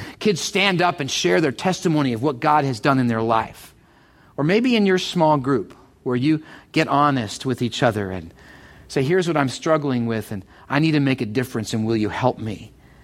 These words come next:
It's, it's being vulnerable. It's humbling.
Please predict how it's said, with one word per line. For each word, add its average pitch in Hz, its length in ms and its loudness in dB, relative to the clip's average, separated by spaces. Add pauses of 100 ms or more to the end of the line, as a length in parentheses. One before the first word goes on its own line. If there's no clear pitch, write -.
(180)
It's, 160 240 0
it's 175 180 2
being 175 380 -2
vulnerable. 160 800 0 (1200)
It's - 400 -2
humbling. 123 760 0